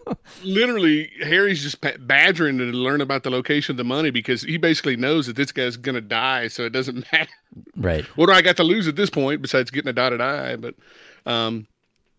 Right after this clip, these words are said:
Speaker 2: and it, Preacher Harry, Harry Powell is played by Robert Mitchum, d-, dude. Like,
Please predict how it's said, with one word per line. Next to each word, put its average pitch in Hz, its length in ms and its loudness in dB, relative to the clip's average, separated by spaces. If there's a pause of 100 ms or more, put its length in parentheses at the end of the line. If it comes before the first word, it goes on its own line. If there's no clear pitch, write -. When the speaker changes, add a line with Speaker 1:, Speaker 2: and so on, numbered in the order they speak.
(160)
Speaker 2:
and 160 120 4
it, 147 140 -2
Preacher 170 260 2
Harry, 143 380 4
Harry 170 640 0
Powell 214 500 0 (440)
is 135 140 -6
played 160 260 2
by 123 160 2
Robert 131 480 -2
Mitchum, 120 420 -4
d-, 110 240 -8
dude. 131 380 -2 (300)
Like, 120 260 -8